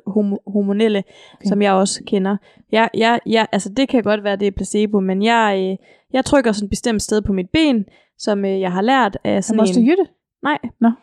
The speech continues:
Speaker 1: <laughs> Af, af en, af en anden. Øhm, og så, så stopper mine ben med at hæve.
Speaker 2: Nå.
Speaker 1: Altså, hvis jeg får meget vand i benet, så trykker jeg der.
Speaker 2: Jeg har et sted, hvor jeg trykker på benet, hvis jeg har mange menstruationssmerter, som jeg har lært af Moster Jytte.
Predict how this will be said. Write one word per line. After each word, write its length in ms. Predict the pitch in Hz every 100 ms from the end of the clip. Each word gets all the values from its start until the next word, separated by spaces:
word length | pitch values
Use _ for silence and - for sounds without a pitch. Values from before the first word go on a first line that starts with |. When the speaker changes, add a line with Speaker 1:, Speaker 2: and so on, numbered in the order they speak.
| -
Speaker 1:
<laughs> 160 | -
Af, 100 | - 233 220 247 - -
af 80 | 247
en, 180 | 240 214
af 100 | 214
en 140 | 214
anden. 280 | 208 208 240 - - - - -
Øhm, 380 | 226 220 202 208
og 120 | 240
så, 320 | - 285 240 254
så 180 | - 277
stopper 320 | - 262 220
mine 180 | 202 208
ben 200 | 226 196
med 80 |
at 40 | 190
hæve. 280 | 202 208 226 _ _ _ -
Speaker 2:
Nå. 220 | 196 269 370 _
Speaker 1:
Altså, 220 | - 226 233
hvis 200 | 220 247
jeg 120 | 233
får 80 | 226
meget 240 | 226 233
vand 160 | 233 214
i 20 |
benet, 260 | 240 233 220
så 80 |
trykker 320 | 285 285 277 214
jeg 80 |
der. 180 | 220 208 185 _ _ -
Speaker 2:
Jeg 140 | 269
har 120 | 302
et 60 | 277
sted, 240 | - 254
hvor 100 | 262
jeg 140 | 233 233
trykker 240 | - 240
på 120 | 208
benet, 280 | 202 240 226
hvis 160 | 190 -
jeg 80 | 202
har 100 | 202
mange 300 | 196 214 240
menstruationssmerter, 920 | 196 - 190 - 285 233 - 208 214
som 200 | - 214
jeg 60 | 208
har 60 |
lært 180 | 214 202
af 60 | 190
Moster 320 | 196 - 214
Jytte. 220 | 240 285